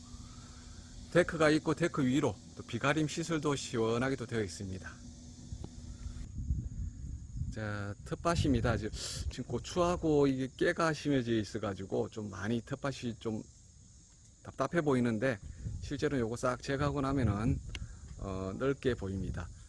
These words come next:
여차하면은 요거 그냥 좀 밀고 잔디밭으로 추가로 이용을 하셔도 좋을 것 같습니다. 주말용 주택으로 이용하시려면 그것도 괜찮은 것 같고요. 자, 야외 수전도 나와 있고 데크 관리도 아주 깨끗한 잘 되어 있는 상태입니다.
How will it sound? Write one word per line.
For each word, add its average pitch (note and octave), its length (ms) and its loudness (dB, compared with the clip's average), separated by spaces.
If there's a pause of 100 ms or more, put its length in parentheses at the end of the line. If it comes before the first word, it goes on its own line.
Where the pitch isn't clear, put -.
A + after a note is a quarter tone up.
(340)
여차하면은 F#3 560 4
요거 D#3 180 4
그냥 D3+ 300 6 (460)
좀 C#3 200 4
밀고 D3+ 480 6
잔디밭으로 D3 680 2
추가로 C3 480 2 (480)
이용을 B2 340 4
하셔도 A2 280 -2
좋을 G#2+ 200 -2
것 A2 100 -2
같습니다. F#2 520 -8 (720)
주말용 C3+ 380 2
주택으로 G2+ 420 -4
이용하시려면 G2 640 -4
그것도 G#2+ 340 -4
괜찮은 G#2+ 360 -4
것 G2+ 80 -2
같고요. G2 460 -6 (1400)
자, - 120 -16 (260)
야외 G#2 280 -2
수전도 B2+ 520 -4
나와 G#2+ 320 -2
있고 G#2+ 440 -4 (720)
데크 D3 640 4
관리도 C3 300 2
아주 C3 260 -2
깨끗한 C3 460 -2
잘 G2+ 220 0
되어 C3+ 100 4
있는 B2+ 120 4
상태입니다. F2+ 520 -8